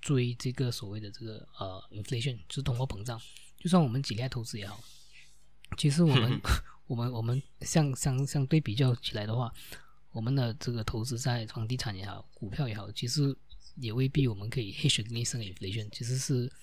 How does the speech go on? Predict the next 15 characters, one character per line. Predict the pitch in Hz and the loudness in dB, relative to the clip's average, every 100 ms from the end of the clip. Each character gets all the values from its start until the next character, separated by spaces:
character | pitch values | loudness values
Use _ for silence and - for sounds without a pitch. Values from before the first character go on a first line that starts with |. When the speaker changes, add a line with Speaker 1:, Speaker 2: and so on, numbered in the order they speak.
| - - - - - - | -18 -18 -16 -16 -16 -2
Speaker 1:
根 | 151 | 0
本 | 123 110 | 0 0
是 | 147 | -2
追 | 131 123 | 0 0
不 | 131 | 0
到 | |
这 | 123 | 0
个 | 135 | 0
通 | - 123 | 0 -2
货 | |
膨 | 127 101 | 0 -2
胀 | 104 98 | -4 -10
的。 | - - - - - | -12 -18 -20 -20 2
所 | |
以 | - | 6